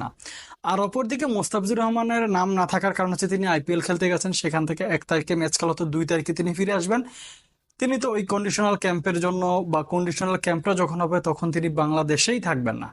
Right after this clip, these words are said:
তার নাম থাকাটা তো এখানে প্রশ্নই আসে না। তো এই যে স্কোয়াডটা বাংলাদেশ ক্রিকেট বোর্ড ঘোষণা করেছে, সেখান থেকে ওপেনিং স্লটে যদি আপনি দেখেন, চারজনকে রাখা হয়েছে। একজন হচ্ছেন লিটন কুমার দাস। তার,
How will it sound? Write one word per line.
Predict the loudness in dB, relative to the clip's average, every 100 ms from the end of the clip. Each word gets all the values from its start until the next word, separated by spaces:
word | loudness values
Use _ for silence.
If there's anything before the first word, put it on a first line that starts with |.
| -2
তার | 0
নাম | 2 0
থাকাটা | -2 -2 -4
তো | -2
এখানে | -2 -2
প্রশ্নই | 0 -2 0 0
আসে | -2 -2
না। | -8 -10 -16 -18 -16 -18 -12
তো | -12 -6
এই | -2 0 0 -2 -2 -2
যে | 0 2
স্কোয়াডটা | 0 0 0
বাংলাদেশ | 2 2 2 0
ক্রিকেট | 0 0 -2
বোর্ড | -2 0
ঘোষণা | 0 0 0
করেছে, | 2 0 2
সেখান | 2 2 0 0
থেকে | 0 0 -2
ওপেনিং | -2 0 0 0
স্লটে | 0 0 0 0
যদি | 2 0
আপনি | 0 0
দেখেন, | 0 -2 -4 -2
চারজনকে | 0 2 0 2 2 0
রাখা | 0 -2
হয়েছে। | -2 -2
একজন | -2 2 0
হচ্ছেন | 0 0
লিটন | 0 0 -2
কুমার | 0 -2 -2
দাস। | -4 -8 -14 -20 -20 -20 _ _ _ _
তার, | 0 2